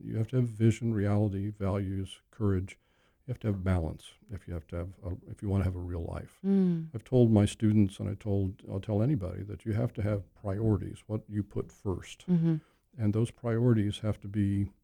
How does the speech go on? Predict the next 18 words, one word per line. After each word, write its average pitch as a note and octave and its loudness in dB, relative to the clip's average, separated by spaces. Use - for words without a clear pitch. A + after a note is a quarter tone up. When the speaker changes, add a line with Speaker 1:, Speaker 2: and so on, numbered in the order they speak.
Speaker 1:
something G2 -2
that F#2+ -4
when A2 0
they G2+ 2
get G2+ 0
out A#2+ 2
of G2 6
balance, D#2+ -4
uh, F#2 -14
and A2+ -8
a A2 -4
lot G#2+ 2
of C3 -4
people A#2 2
on G#2+ 8
the G#2 6
way G#2 4
up, A#2 0